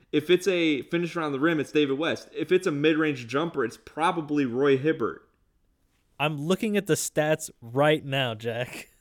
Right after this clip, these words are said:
Speaker 1: Okay, let's see it.
Speaker 2: Roy Hibbert, between ten and sixteen feet. Here, I'll just go through the list. Thirty-seven one, forty-one six, thirty-eight one, thirty-two nine, thirty-four eight, forty-two,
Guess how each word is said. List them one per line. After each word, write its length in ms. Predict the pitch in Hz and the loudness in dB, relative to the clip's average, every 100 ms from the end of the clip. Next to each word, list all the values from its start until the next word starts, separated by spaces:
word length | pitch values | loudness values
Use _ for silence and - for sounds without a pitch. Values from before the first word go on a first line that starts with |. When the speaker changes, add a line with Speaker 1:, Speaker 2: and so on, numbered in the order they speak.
| _ | _
Speaker 1:
Okay, 320 | 143 135 120 92 | -6 -2 -2 0
let's 260 | 131 127 | -2 -2
see 160 | 135 113 | -2 -2
it. 200 | 95 - _ _ _ _ | -4 -10 _ _ _ _
Speaker 2:
Roy 300 | 135 160 180 | 2 4 6
Hibbert, 440 | 156 175 139 113 - _ _ _ | 4 0 0 -6 -12 _ _ _
between 460 | 139 - 175 165 147 | -8 -4 -2 0 -2
ten 280 | - 165 180 | -2 0 0
and 160 | 160 | -2
sixteen 680 | - - 156 - 175 165 156 | -4 -4 -6 -6 -4 -2 -4
feet. 460 | - 139 147 160 - _ _ | -4 -2 -2 -2 -12 _ _
Here, 220 | 139 151 - | -6 -6 -4
I'll 140 | 147 | -4
just 160 | 151 - | -4 0
go 140 | 156 | 0
through 120 | 151 147 | 2 -2
the 80 | |
list. 300 | 127 110 - _ _ _ - | -2 -4 -6 _ _ _ 0
Thirty-seven 720 | 143 160 156 170 156 160 151 | 2 2 2 2 2 0 -4
one, 420 | 151 147 123 104 - - | -2 -2 -2 -6 -14 -20
forty-one 540 | - 139 143 151 151 147 | -10 -4 -2 0 -2 -4
six, 640 | - - 120 110 - - | -6 -2 -2 -4 -10 -10
thirty-eight 480 | - 151 147 147 147 | -2 0 2 0 0
one, 460 | 131 127 113 104 110 - - | -4 -6 -6 -8 -14 -18 -6
thirty-two 480 | 135 135 135 165 165 | -4 -4 -4 -4 -2
nine, 420 | 180 175 120 110 - - _ | -2 -2 -4 -8 -16 -20 _
thirty-four 500 | 147 175 - 170 160 | -2 -2 0 2 2
eight, 320 | 131 120 - _ | 0 -6 -10 _
forty-two, 960 | - - 160 170 175 - 175 139 107 | -10 -2 0 0 -2 -2 0 0 -4